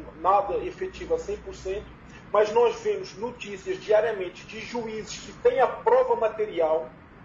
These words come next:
e fizeram coisas muito piores que um mero servidor público, que eles, eles estão, são agentes políticos, mas tudo bem, tudo bem, e a pena deles é aposentar. Então você tira daquela pessoa de uma infração que às vezes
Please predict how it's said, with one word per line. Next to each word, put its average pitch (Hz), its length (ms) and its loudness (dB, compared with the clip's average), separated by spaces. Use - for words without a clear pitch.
e 185 60 -14
fizeram 226 440 2
coisas 202 380 0
muito 269 320 -6
piores 208 420 4
que - 100 -12
um 190 180 -8
mero 240 240 2
servidor 196 480 -2
público, - 340 -12
que 180 60 0
eles, 208 200 4
eles 156 360 -8
estão, 165 280 -2
são 147 160 -2
agentes 151 320 -10
políticos, 196 360 -10
mas 175 180 -8
tudo 165 160 -12
bem, 151 140 -10
tudo 156 180 -14
bem, 214 180 -6
e 294 260 -2
a - 140 8
pena 285 400 2
deles 220 400 2
é 233 80 8
aposentar. 233 760 0
Então 226 260 0
você 262 360 -4
tira 202 300 -2
daquela 180 400 4
pessoa 165 640 -4
de - 180 -12
uma 196 160 -8
infração 214 600 0
que - 100 -2
às 180 120 -2
vezes - 280 -8